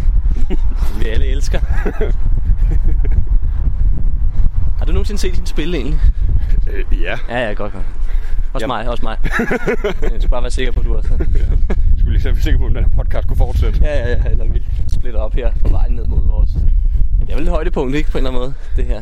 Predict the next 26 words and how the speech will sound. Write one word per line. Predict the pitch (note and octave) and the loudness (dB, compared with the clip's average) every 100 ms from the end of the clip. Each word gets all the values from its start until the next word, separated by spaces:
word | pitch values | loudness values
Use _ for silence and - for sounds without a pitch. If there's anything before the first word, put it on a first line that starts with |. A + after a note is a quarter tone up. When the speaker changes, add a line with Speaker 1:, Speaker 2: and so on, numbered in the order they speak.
| - | -4
Speaker 2:
Det | C#3 | -4
er | C#3 - C#3 - - - - | -4 -6 -6 -6 -4 -4 -2
Speaker 1:
Vi, | G4 - | -4 -4
Speaker 2:
<laughs> | A#2 | -4
det | |
Speaker 1:
vi | B2 | -4
havde | C#3 | -4
en | G#3 | -4
dejlig | D#3 E3 F#3 | -4 -4 -4
ti | G3+ F#3+ | -4 -4
års | F3+ F3+ | -4 -4
jubi-, | B2 A#2 B2+ - | -2 -2 0 0
eller | - | 0
ti | - - | 2 0
afsnits | - - - - | 0 0 0 0
jubilæum | - C#3 C#3 D3 F3 | 2 2 2 2 2
og | C3 | 2
tyve | - E3+ F#3+ B2 | 0 -4 -2 -2
afsnits | - - - | 2 2 2
jubilæum, | A#2 A2 A2 | 2 0 0
men | A2+ | 0
det | - | 0
her, | A#2+ A#2+ | 0 2
det | - - - - - - - - - - - | 2 2 2 2 0 0 0 0 0 0 0
Speaker 2:
Det, | |
det | - | 0